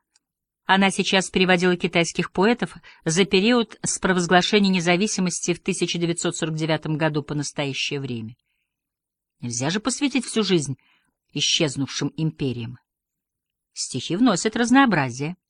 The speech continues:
Бергитта едва не рассказала о своем тайном увлечении — текстами для шлягеров, но удержалась. «Многие поэты — люди мужественные», — сказала Карин.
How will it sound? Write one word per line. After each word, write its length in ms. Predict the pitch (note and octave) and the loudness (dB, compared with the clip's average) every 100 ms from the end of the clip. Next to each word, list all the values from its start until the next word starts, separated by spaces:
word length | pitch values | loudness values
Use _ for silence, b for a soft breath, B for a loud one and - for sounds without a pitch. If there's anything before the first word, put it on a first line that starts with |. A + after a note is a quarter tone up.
| _ _ _ _ _ _ _ _ _ | _ _ _ _ _ _ _ _ _
Бергитта 460 | F#3 G#3 G#3 A#3+ A#3+ | 2 4 4 4 4
едва 260 | A3+ G3+ | 4 6
не 100 | A3 | 6
рассказала 520 | A3 - A#3 A3+ A#3 G#3+ | 4 2 2 4 4 4
о 20 | |
своем 300 | - G#3 G#3 | 2 0 2
тайном 340 | - G#3 G3+ | 2 4 4
увлечении — 640 | G3+ G3+ G#3 A3 G3+ G3 F#3 b b b b _ _ _ | 2 2 2 2 2 2 -2 b b b b _ _ _
текстами 600 | - A3 G#3+ - - A#3 | 4 4 4 2 4 4
для 200 | G#3+ A#3+ | 6 4
шлягеров, 600 | - A3+ G#3 D3+ C#3+ D3+ | 4 4 4 4 0 -2
но 260 | G#3 B3+ C4+ b b b b b _ | 0 0 -2 b b b b b _
удержалась. 760 | - A#3+ D#3 C3 A#2+ B2 - - _ _ _ _ _ _ _ _ _ | -2 0 0 0 -4 -4 -6 -8 _ _ _ _ _ _ _ _ _
«Многие 420 | G#3 C#4+ F#4 E4 | 6 6 8 6
поэты — 420 | B3 A#3+ B3+ C4 F#3 | 6 6 6 4 2
люди 300 | F3+ F#3 D3+ | 2 0 -2
мужественные», — 880 | D3+ F3+ C#3+ - - C3 B2+ B2 - _ _ _ | -2 -4 -6 -8 -6 -6 -4 -8 -14 _ _ _
сказала 480 | - - C#3 C3 B2 | -20 -8 -6 -4 -6
Карин. 420 | - C3 B2 A#2+ | -6 -6 -6 -6